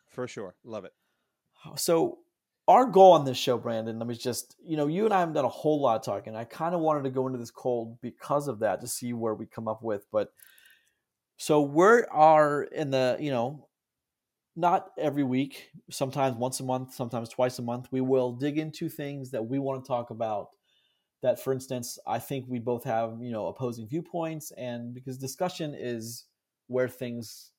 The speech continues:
Speaker 2: where you can't, discussion is key to breaking down movies, I think.
Speaker 1: Mm-hmm.
Speaker 2: Espe-, especially with friends and whoever you're with, but,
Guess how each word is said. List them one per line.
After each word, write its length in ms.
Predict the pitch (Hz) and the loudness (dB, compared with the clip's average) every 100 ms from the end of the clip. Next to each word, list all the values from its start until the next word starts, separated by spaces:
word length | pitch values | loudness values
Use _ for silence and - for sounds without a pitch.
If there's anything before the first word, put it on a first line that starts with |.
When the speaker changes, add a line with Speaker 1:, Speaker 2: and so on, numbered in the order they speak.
| _ | _
Speaker 2:
where 540 | 127 127 120 110 - _ _ _ _ - | -6 -4 -2 -4 -8 _ _ _ _ -18
you 80 | 135 | -6
can't, 280 | 202 160 - _ _ _ _ - | -4 -4 -8 _ _ _ _ -18
discussion 540 | 139 131 - 190 190 156 | -12 -6 4 4 4 -2
is 300 | 143 123 - _ _ _ _ _ _ | -4 -6 -14 _ _ _ _ _ _
key 380 | - 170 165 120 | -8 -2 0 -2
to 540 | - 117 101 98 95 - | -6 -6 -6 -8 -12 -4
breaking 280 | 123 107 110 | -4 -4 -4
down 320 | 104 101 104 | -4 -4 -8
movies, 280 | 110 107 107 | -8 -8 -6
I 80 | 90 | -8
think. 440 | - 65 53 - _ _ _ _ _ _ _ _ | -10 -16 -18 -20 _ _ _ _ _ _ _ _
Speaker 1:
Mm-hmm. 180 | 135 131 | -18 -10
Speaker 2:
Espe-, 180 | - 147 | 4 4
especially 360 | 143 156 - 135 | 6 -2 0 -2
with 120 | 131 | -2
friends 500 | - 113 113 117 110 | -4 -4 -4 -10 -10
and 140 | 104 | -10
whoever 240 | 120 127 131 | -4 -4 -4
you're 160 | 123 | -6
with, 420 | 104 101 98 101 - | -6 -4 -6 -8 -10
but, 200 | 98 | -10